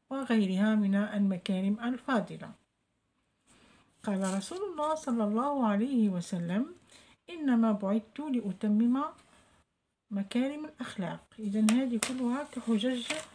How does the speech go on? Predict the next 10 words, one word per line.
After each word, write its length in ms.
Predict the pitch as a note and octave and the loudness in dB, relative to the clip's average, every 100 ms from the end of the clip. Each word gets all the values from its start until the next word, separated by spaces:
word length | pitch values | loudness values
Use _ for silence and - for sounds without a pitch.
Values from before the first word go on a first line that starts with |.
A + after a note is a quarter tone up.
| - - - - - - - - - - - - - - - | -20 -20 -20 -8 -4 -4 -4 -18 -18 -12 -10 -10 -12 -10 -4
عن 340 | G#3 B3 C4+ - A#3+ | 0 2 2 -2 -4
الأخلاق 720 | A3 G#3 - G#3+ A3+ A#3 - B3+ | -4 -4 -4 0 0 0 -4 -10
الفاضلة. 680 | C4+ - G#3 F3 D#3+ D#3 - _ _ _ _ _ _ _ - - - _ - | -8 -2 0 -2 -8 -12 -16 _ _ _ _ _ _ _ -20 -20 -20 _ -12
أما 180 | F#4 D#4+ | -6 -4
الخاتمة: 720 | A#3+ B3+ A#3+ G3+ F3+ F#3 C4 - _ - - _ - | 0 0 0 -2 0 0 -2 -6 _ -20 -20 _ -12
"إن 240 | D4 B3 A#3 | 0 4 4
الأمة 640 | A#3+ A3 A3 C4 E4+ F4 | 2 0 -2 -4 -6 -6
بلا 380 | C#4 B3 B3+ A3+ | -2 0 0 0
أخلاق 460 | G#3 G#3+ A3+ A#3 | -4 0 0 -2
كالشجر 800 | - G#3+ - B3+ A3 G#3+ G#3 A3 | -4 -4 -2 0 2 2 2 2